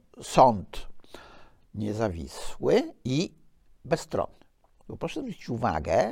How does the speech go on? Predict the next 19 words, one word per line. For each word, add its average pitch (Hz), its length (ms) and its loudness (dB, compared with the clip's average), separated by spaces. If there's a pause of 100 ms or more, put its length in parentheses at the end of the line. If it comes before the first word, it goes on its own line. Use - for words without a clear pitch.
że 117 140 -4
my 165 160 -6 (100)
ciągle 311 440 0
powtarzamy 196 680 0
o 151 380 6 (160)
sądach 170 680 4
niezawisłych 139 800 0
i 139 60 -2
niezależnych, 139 840 4 (280)
a - 80 -18
ta - 120 -12
bezstronność - 680 -12
to - 120 -8
jakoś 62 420 -8
tam, - 200 -6 (840)
e, 110 80 -8 (380)
umyka 139 500 2
uwadze. 67 400 -4 (380)
No, 123 140 -2